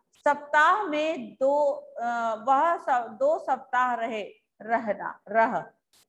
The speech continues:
"हमें पहाड़ अच्छे लगते हैं", लग, लगना। अब यहाँ पर धातु में ना जोड़ा गया सब जगह,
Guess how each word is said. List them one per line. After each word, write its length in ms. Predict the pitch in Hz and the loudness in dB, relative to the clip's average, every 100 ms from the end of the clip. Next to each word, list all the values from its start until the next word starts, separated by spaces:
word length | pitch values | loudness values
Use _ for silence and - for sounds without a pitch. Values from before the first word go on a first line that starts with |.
| _ | _
"हमें 440 | 254 262 311 339 - | -4 0 0 -2 0
पहाड़ 480 | 254 247 262 277 302 | 0 2 4 4 2
अच्छे 460 | - 254 - 294 | -4 -8 -6 -4
लगते 340 | 277 220 - 220 | -4 -6 -6 -6
हैं", 280 | 220 196 | -4 -4
लग, 480 | 190 208 202 208 - _ _ | 0 2 2 -2 -18 _ _
लगना। 500 | 208 202 196 185 - - _ _ _ _ _ | -4 -4 -4 -6 -8 -12 _ _ _ _ _
अब 220 | 254 254 - | 0 0 -2
यहाँ 200 | 262 262 | 0 2
पर 140 | 262 294 | 2 -2
धातु 460 | 294 240 233 302 | 0 0 0 -4
में 160 | 277 302 | -6 -4
ना 340 | 269 233 247 | -2 2 2
जोड़ा 320 | 233 226 208 | 0 0 0
गया 200 | 202 202 | 0 -2
सब 260 | 202 196 175 | -4 -8 -8
जगह, 220 | 180 165 | -10 -10